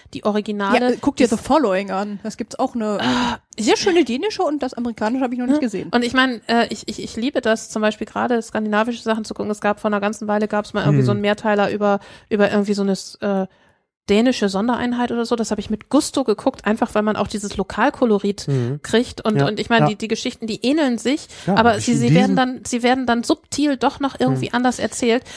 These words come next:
Speaker 1: Und dann dieses, ich, ich finde, die Amerikaner, die beschneiden sich da selber,
Speaker 3: Mhm.
Speaker 1: indem sie einfach dieses Ganze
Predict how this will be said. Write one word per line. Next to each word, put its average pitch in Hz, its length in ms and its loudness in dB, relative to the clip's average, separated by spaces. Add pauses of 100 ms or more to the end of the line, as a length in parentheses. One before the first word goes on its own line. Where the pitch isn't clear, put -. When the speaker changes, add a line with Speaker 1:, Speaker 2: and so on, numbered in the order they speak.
(140)
Speaker 1:
Und 226 100 0
dann 233 120 4
dieses, 247 320 -2
ich, 220 340 -6
ich - 100 -16
finde, 254 180 -2
die 262 100 -2
Amerikaner, 247 440 -2
die 247 80 -4
beschneiden 247 400 -4
sich 254 140 -2
da 226 120 2
selber, 254 260 2
Speaker 3:
Mhm. 143 80 4
Speaker 1:
indem 240 180 2
sie - 140 -8
einfach 233 200 -2
dieses 220 280 -6
Ganze 269 340 -2